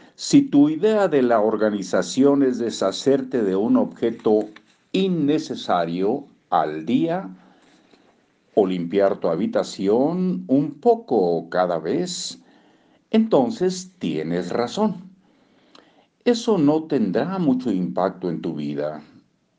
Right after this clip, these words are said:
Sin embargo, si cambias de enfoque, la organización puede tener un impacto inconmensurable.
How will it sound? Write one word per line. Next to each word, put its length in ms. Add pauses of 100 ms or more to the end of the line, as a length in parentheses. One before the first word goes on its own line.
(140)
Sin 300
embargo, 580 (800)
si 320
cambias 420
de 80
enfoque, 540
la 180
organización 840
puede 300
tener 400
un 140
impacto 800
inconmensurable. 2000